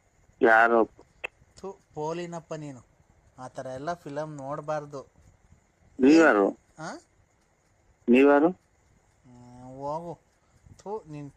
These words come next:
Speaker 2: ಪೋಲಿ ಅಂದ್ರೆ ಪೋಲಿ. ನೀನು ಸುಮ್ನೆ ನೋಡಕ್ ಬೆಳೆಯುವತ್ ಮಾತ್ರ, ಆ, ಏನ್ ದೊಡ್ಡ ಇವ್ನಂಗ್ ಓಡಾಡ್ತೀಯ. ರಾತ್ರಿ ಹೊತ್ತು ಆ ಪೋಲಿ ಫಿಲಮ್ ಎಲ್ಲ ಹಾಕೊಂಡ್ ನೋಡ್ತೀಯ. ಥು, ಕಳ್ಳ.
Speaker 1: ನಾವ್ ಸಾಕೇ ಇಲ್ಲ ಕೋಳಿನ.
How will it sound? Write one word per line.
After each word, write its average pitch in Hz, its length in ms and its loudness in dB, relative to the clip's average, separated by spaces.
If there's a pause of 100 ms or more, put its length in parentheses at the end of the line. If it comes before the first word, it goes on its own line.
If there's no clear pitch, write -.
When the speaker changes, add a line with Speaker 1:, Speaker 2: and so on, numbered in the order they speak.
Speaker 2:
ಪೋಲಿ 170 400 -6
ಅಂದ್ರೆ 190 240 -12
ಪೋಲಿ. 175 460 -8 (540)
ನೀನು 156 240 -14 (180)
ಸುಮ್ನೆ 160 340 -14
ನೋಡಕ್ 160 380 -10
ಬೆಳೆಯುವತ್ 156 540 -10
ಮಾತ್ರ, 160 280 -12
ಆ, 135 960 -10
ಏನ್ 147 380 -10
ದೊಡ್ಡ 135 280 -10
ಇವ್ನಂಗ್ 160 460 -12
ಓಡಾಡ್ತೀಯ. 135 520 -12 (480)
ರಾತ್ರಿ 165 360 -10
ಹೊತ್ತು 165 180 -12
ಆ 147 120 -12
ಪೋಲಿ 165 240 -10
ಫಿಲಮ್ 156 360 -14
ಎಲ್ಲ 147 140 -12
ಹಾಕೊಂಡ್ 139 360 -12
ನೋಡ್ತೀಯ. 131 360 -16 (320)
ಥು, 208 200 -12 (220)
ಕಳ್ಳ. 131 240 -10 (1040)
Speaker 1:
ನಾವ್ 113 220 4
ಸಾಕೇ 139 340 4
ಇಲ್ಲ 143 200 6
ಕೋಳಿನ. 120 400 6